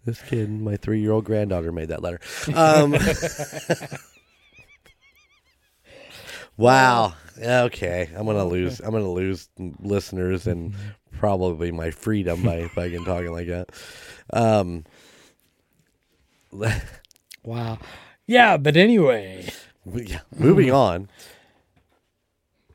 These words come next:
Speaker 1: So he was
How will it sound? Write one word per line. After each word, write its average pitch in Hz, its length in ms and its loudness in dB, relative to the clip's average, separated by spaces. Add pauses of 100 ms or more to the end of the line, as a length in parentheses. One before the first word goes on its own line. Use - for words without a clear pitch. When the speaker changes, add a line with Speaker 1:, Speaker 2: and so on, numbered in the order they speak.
(1080)
Speaker 1:
So 170 400 6 (400)
he 190 300 -2
was 143 680 6